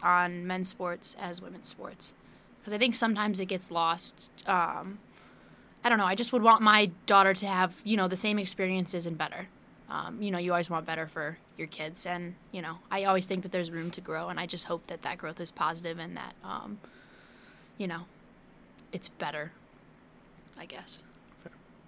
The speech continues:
Speaker 2: I guess for me, it would just be knowing, you know, that in the future, my daughter can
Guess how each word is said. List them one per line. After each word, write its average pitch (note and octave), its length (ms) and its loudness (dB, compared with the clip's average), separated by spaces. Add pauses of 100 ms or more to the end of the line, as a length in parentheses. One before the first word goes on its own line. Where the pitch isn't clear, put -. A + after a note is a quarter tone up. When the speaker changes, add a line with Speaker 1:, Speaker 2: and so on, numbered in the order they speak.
(520)
Speaker 2:
I G#3+ 60 -6
guess B3 200 -2
for G3+ 120 -2
me, F#3 220 2
it F3 100 -4
would E3+ 120 -6
just F3 200 -6
be F3 160 -2
knowing, E3 560 -2 (140)
you F3 140 -6
know, D#3+ 360 -4 (840)
that E3+ 440 4 (640)
in F#3 140 4
the F3 60 0
future, F3 640 2 (220)
my E3+ 260 0
daughter E3+ 720 2
can D#3+ 580 -6